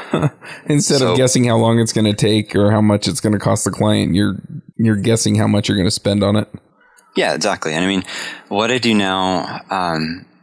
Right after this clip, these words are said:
Speaker 2: I think every three months or every six months, I look through what my expenses are, like, what I'm paying for, and try to, like, get rid of some. Like, I think a month ago, I went and did that and basically junked about two or three hundred dollars worth of expenses.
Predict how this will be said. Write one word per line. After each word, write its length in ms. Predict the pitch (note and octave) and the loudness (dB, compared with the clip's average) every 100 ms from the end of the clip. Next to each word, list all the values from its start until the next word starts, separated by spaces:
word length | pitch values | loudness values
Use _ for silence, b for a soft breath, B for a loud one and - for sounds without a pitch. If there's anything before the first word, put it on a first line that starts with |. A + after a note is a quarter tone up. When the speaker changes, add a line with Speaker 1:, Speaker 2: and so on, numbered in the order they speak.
| _ - - _ _ - - | _ -20 -20 _ _ -16 -6
Speaker 2:
I 100 | B2 | -4
think 560 | A2+ A#2+ - - - - _ | 0 0 0 -8 -10 -14 _
every 320 | - G#2+ B2+ B2+ | -4 -2 0 0
three 320 | - A2 A#2 | 0 2 2
months 280 | A#2+ A#2 G#2+ | 2 0 0
or 40 | |
every 180 | G2 F#2 | 0 0
six 400 | - - F#2+ - | 0 0 -2 -2
months, 200 | F#2+ F#2 | -2 -2
I 80 | F2 | 0
look 300 | E2+ F2+ - | 0 -2 -4
through 540 | - F#2 F2+ F2+ F2 | -2 0 2 4 2
what 180 | F2 - | 0 -2
my 140 | F2 | -2
expenses 540 | - - E2+ D#2 E2 D#2+ | -2 -4 -2 -2 -2 -2
are, 160 | D#2+ | -2
like, 200 | D#2+ - | -4 -4
what 100 | E2+ | -2
I'm 120 | D#2+ | -2
paying 260 | - D#2+ E2+ | -2 -2 -2
for, 380 | - G2 G#2+ G#2+ B B B B B | 0 -2 -2 -6 B B B B B
and 160 | F#2 F#2+ | -4 -2
try 160 | G2 | -2
to, 100 | F2 | -2
like, 160 | E2 F2 | -2 -2
get 140 | - | -2
rid 200 | D2+ D2+ | -2 -2
of 100 | D#2+ | -2
some. 420 | - F2+ F#2+ G#2 - | -2 -2 -2 -4 -8
Like, 320 | E2 D#2+ - - B B B | -6 -4 -6 -14 B B B
I 100 | - | -6
think 280 | G2 G#2+ G2+ | 0 0 0
a 60 | - | -2
month 380 | F2+ F2+ G2 A#2+ | 2 2 0 -4
ago, 180 | A2 G#2+ | 0 0
I 80 | |
went 220 | F#2 F2+ E2+ | 0 0 0
and 120 | E2 | 0
did 140 | F2 | -2
that 200 | E2+ E2+ | -2 -2
and 200 | E2 D#2 - | -2 -4 -4
basically 340 | E2 - D#2+ | -6 -4 -4
junked 480 | D2 E2 D#2+ - - | -2 -2 -2 -2 -2
about 200 | - - | -4 -6
two 180 | - F#2 | -2 -2
or 40 | |
three 180 | F2 F2+ | -2 -2
hundred 160 | F2+ E2 | -2 -2
dollars 320 | D#2 D#2+ - | 0 -2 -2
worth 140 | E2+ | -2
of 120 | D#2 - | -4 -4
expenses. 640 | - - D#2+ F2+ F#2 | -6 -4 -4 -2 0